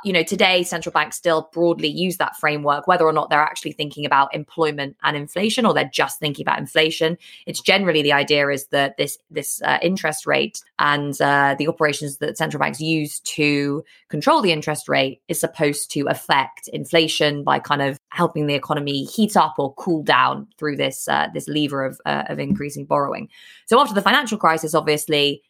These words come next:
the economy is kind of, you know, in tatters, demand is very low,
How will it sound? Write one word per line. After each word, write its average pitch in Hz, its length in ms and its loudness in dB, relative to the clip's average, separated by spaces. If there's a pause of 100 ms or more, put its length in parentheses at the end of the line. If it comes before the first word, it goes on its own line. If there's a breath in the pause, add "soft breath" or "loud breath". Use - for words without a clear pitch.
the 156 80 2
economy 165 320 0
is 143 100 -6
kind 139 220 -4
of, 135 100 -6 (160)
you 147 120 -10
know, - 80 -10 (180)
in 143 100 -18
tatters, 151 540 -2
demand 170 400 4
is 156 100 -4
very 147 240 -4
low, 151 540 4